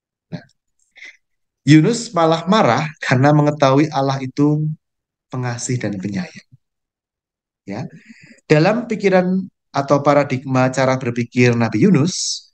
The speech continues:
Allah itu harusnya menghukum Niniwe yang pernah bersalah kepada Allah, gitu. Ya. Nah, saking kesalnya tadi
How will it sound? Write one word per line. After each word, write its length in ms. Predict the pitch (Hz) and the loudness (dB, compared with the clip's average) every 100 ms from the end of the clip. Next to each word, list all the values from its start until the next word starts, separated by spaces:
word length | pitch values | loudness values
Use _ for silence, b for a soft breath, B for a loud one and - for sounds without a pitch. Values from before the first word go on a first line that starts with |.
| _ _ _ | _ _ _
Allah 320 | - 160 170 170 | -4 -2 -2 -4
itu 240 | 175 240 160 | -4 0 0
harusnya 320 | 120 131 180 | 0 0 2
menghukum 720 | 156 143 220 208 190 190 190 - _ _ _ _ _ _ _ _ _ _ _ _ _ _ _ _ | 2 2 2 4 4 2 -2 -10 _ _ _ _ _ _ _ _ _ _ _ _ _ _ _ _
Niniwe 720 | 139 131 107 98 139 196 240 - | -6 -4 -4 0 2 2 -2 -2
yang 320 | 113 143 190 - _ _ _ _ - | 0 0 -2 -8 _ _ _ _ -10
pernah 480 | 113 104 151 - _ | -6 -4 -6 -8 _
bersalah 560 | - 101 107 110 120 - | -12 -8 -4 0 0 -2
kepada 560 | 110 101 101 110 113 123 | -6 -6 -4 -2 -2 -2
Allah, 320 | 151 165 120 120 - _ - | 0 2 2 0 -8 _ -18
gitu. 240 | - - _ _ _ _ _ _ _ _ _ _ _ _ _ - | -18 -20 _ _ _ _ _ _ _ _ _ _ _ _ _ -20
Ya. 320 | 92 107 185 _ _ - _ _ _ _ B B B _ _ _ _ _ _ - | -14 -12 -12 _ _ -20 _ _ _ _ B B B _ _ _ _ _ _ 0
Nah, 400 | 151 139 110 - | 2 2 -2 -6
saking 400 | 196 170 175 165 | -4 0 0 0
kesalnya 640 | 180 147 107 120 202 247 | 0 0 0 0 0 0
tadi 480 | 247 127 127 190 | -2 -2 -2 -2